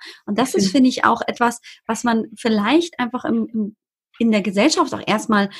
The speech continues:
Speaker 1: etablieren muss, dass es hier nicht darum geht, „Oh, die Frau verliert jetzt hier ganz viel und ist plötzlich ein Mängelwesen“, sondern es ist einfach nur eine Regulationsstörung, genauso wie in der Pubertät. Und die
Speaker 2: Mhm.
Speaker 1: dauert halt, ne? Ey, wenn, ähm, irgendwie hier meine Heizung spinnt,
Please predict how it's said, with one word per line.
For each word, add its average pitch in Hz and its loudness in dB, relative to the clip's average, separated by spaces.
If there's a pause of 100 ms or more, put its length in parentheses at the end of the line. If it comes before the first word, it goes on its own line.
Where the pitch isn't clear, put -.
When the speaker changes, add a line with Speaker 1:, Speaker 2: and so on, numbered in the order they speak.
(180)
Speaker 1:
etablieren 202 4
muss, 240 2
dass 220 0
es 208 -4
hier 202 0
nicht 277 4
darum 233 2
geht, 240 0
„Oh, 240 4
die 226 0
Frau 202 2
verliert 196 2
jetzt - 0
hier 185 2
ganz 185 -4
viel 226 0
und 190 -2
ist 160 -6
plötzlich 185 -4
ein 185 0
Mängelwesen“, 185 2 (300)
sondern 214 2
es - -6
ist 277 0
einfach 214 -2
nur 220 0
eine 202 0
Regulationsstörung, 220 0
genauso 208 0
wie 262 0
in 262 0
der 277 -2
Pubertät. 277 -6 (420)
Und 214 4
die 196 6
Speaker 2:
Mhm. 175 0
Speaker 1:
dauert 294 2
halt, 175 -6
ne? - 0 (140)
Ey, 208 -2
wenn, 208 -2
ähm, 202 -2
irgendwie 214 -2
hier 208 0 (220)
meine 208 0
Heizung 277 4
spinnt, 311 -2